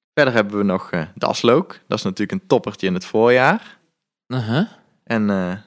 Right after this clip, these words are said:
Speaker 1: ja, die, die, die is eigenlijk alleen in het voorjaar te zien. Er zijn, eh, mooie knolletjes en die lopen dan, eh,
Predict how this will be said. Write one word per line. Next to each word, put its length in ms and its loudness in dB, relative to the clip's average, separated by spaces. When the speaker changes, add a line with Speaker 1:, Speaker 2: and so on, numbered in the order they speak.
Speaker 1:
ja, 200 0
die, 140 0
die, 360 -4
die 160 -2
is 80 -6
eigenlijk 360 2
alleen 120 2
in 60 2
het 120 -4
voorjaar 340 2
te 100 -6
zien. 200 -2
Er 80 -2
zijn, 220 -2
eh, 100 -4
mooie 200 4
knolletjes 720 2
en 100 -2
die 100 0
lopen 260 2
dan, 220 2
eh, 180 -2